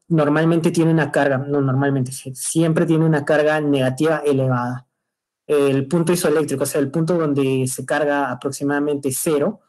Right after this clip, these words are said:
está en P H de valores dos o tres. Entonces, es una sustancia que tiene una superficie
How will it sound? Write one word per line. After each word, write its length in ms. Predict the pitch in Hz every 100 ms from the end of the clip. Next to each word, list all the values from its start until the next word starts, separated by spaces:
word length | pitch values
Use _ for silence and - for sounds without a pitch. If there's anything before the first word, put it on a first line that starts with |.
| _ _ -
está 540 | 143 131 147 139 143
en 340 | 143 135 131 131
P 140 | 143
H 300 | 139 - 143
de 460 | 143 139 131 127 131
valores 540 | 131 131 139 131 131
dos 360 | 147 151 160 -
o 140 | 135
tres. 340 | 139 131 127 127
Entonces, 480 | 127 131 131 131
es 160 | 151 143
una 140 | 156
sustancia 640 | 147 139 151 147 143 160 156
que 340 | 143 127 123 -
tiene 200 | - 139
una 160 | 139 139
superficie 720 | 131 - 139 147 143 151